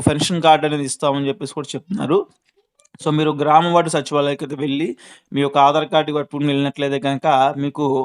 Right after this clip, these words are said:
ఈ పెన్షన్ కార్డు అనేది ఇవ్వడం జరుగుతుంది. So దాని తర్వాత మీరు పెన్షన్ తీసుకునేటప్పుడు ఈకేవైసీ కూడా కంప్లీట్ చేసుకుంటారు. ఈ ఈకేవైసీ అనేది మీకు గ్రామ వార్డు సచివాలయంలో చేయవచ్చు, లేదంటే కనుక పెన్షన్ ఇచ్చే టైంలో ఉంటే కనుక అప్పుడు కూడా చేయవచ్చు.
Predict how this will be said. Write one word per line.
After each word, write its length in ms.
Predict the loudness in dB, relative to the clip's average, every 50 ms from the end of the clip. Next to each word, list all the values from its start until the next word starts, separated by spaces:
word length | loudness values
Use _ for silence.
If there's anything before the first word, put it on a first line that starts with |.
| -6 _ _ -12 -6
ఈ 140 | -4 -4 -2
పెన్షన్ 420 | -2 -2 -2 -2 -2 -4 -2 0
కార్డు 200 | 0 0 0 0 0
అనేది 180 | -2 -2 -2
ఇవ్వడం 280 | -2 -2 -2 -2 -2 -2
జరుగుతుంది. 440 | -4 -6 -6 -6 -8 -8 -6 -6 -8 -8 -12 -20 -20 _ -12
So 140 | -4 -2 0
దాని 160 | 0 2 2
తర్వాత 280 | 2 0 0 0 0 -2
మీరు 220 | -2 -2 -2 -2 -4
పెన్షన్ 420 | -2 -2 -4 -4 -4 -4 -2 -2
తీసుకునేటప్పుడు 580 | -2 -2 -4 -6 -6 -4 0 0 0 0 0 -4
ఈకేవైసీ 420 | -4 -4 -4 -4 -4 -4 -4 -4
కూడా 160 | -4 -6 -6
కంప్లీట్ 440 | -6 -6 -6 -6 -4 -6 -6 -4 -4
చేసుకుంటారు. 600 | -4 -4 -4 -4 -2 -2 -2 0 -2 -2 -2 -2 -4 -6 -10 -20 -20 _ -6
ఈ 80 | -4 -2 -2
ఈకేవైసీ 480 | -2 -2 -2 -2 -2 -2 -2 -4 -4 -4
అనేది 200 | -2 -2 -2 0
మీకు 220 | 0 -2 -2 -4 -4 -2
గ్రామ 280 | 0 0 2 2 2 2
వార్డు 180 | 0 0 0
సచివాలయంలో 500 | 0 -4 -4 -4 -2 -2 0 0 2 0
చేయవచ్చు, 420 | 0 0 -2 -2 -2 -2 -4 -4 -2
లేదంటే 320 | -2 -2 0 0 -2 -2 -2
కనుక 220 | -2 -4 -4 -4 -4
పెన్షన్ 260 | -4 -4 -2 -2 -4
ఇచ్చే 160 | -4 -4 -4 -2
టైంలో 340 | -2 0 0 0 2 0
ఉంటే 220 | 0 0 0 -2 -4
కనుక 220 | -4 -4 -2 -2
అప్పుడు 220 | -2 -4 -4 -6 -6
కూడా 160 | -6 -6 -6 -4 -6
చేయవచ్చు. 360 | -6 -6 -6 -8 -8 -8 -10